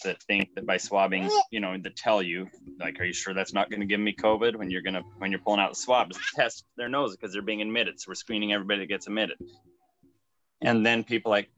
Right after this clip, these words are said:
"Oh, so I'm gonna become a statistic when you're swabbing their nose." I'm like, "No, you don't have any symptoms, so probably not." Um,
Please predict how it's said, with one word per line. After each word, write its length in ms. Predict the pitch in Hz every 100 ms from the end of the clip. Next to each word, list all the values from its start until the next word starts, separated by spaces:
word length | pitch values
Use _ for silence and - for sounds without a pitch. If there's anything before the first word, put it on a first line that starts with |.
| -
"Oh, 140 | 131
so 140 | 117
I'm 80 | 107
gonna 60 | 107
become 280 | 107 123 117
a 60 |
statistic 640 | - - 123 117 - 147 - -
when 240 | 104 104
you're 160 | 104 104
swabbing 400 | - 107 104 101
their 100 | 95
nose." 220 | 95 92
I'm 60 |
like, 160 | 92 92
"No, 600 | 90 87 90 87 85 113
you 160 | 151 135
don't 120 | 120
have 80 | 123
any 80 | 113
symptoms, 480 | - 127 151 156
so 80 | -
probably 380 | - 101 131 160
not." 260 | 101 123 - _ _ _ _ - - - - -
Um, 480 | 120 113 113 113